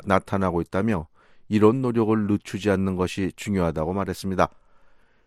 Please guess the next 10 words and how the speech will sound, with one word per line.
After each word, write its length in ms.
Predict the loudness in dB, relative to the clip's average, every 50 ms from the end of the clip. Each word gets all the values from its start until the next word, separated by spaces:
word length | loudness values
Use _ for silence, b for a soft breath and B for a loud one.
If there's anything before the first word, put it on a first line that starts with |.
| _ _ _ _
이란 320 | -2 2 4 4 4 4
핵합의에서 540 | 2 -2 0 0 -2 0 0 -2 -2 -2 -4
탈퇴한 560 | -6 -4 -4 -6 -4 -2 0 2 2 2 0
트럼프 380 | -4 -6 -4 -4 -4 -2 -2 -4
행정부는 600 | -4 -2 -2 -2 -4 -4 -4 -2 -2 -2 -4 -4
지난 300 | -6 -6 -4 -2 -2 -2
팔월 400 | -2 -4 -2 0 0 0 0 -2 -6 _ _ _ _ _ -14 -2
이란에 400 | 0 6 6 6 6 6 4 2
대한 260 | 2 0 -2 -2 -2 -4
일 200 | -4 -4 -4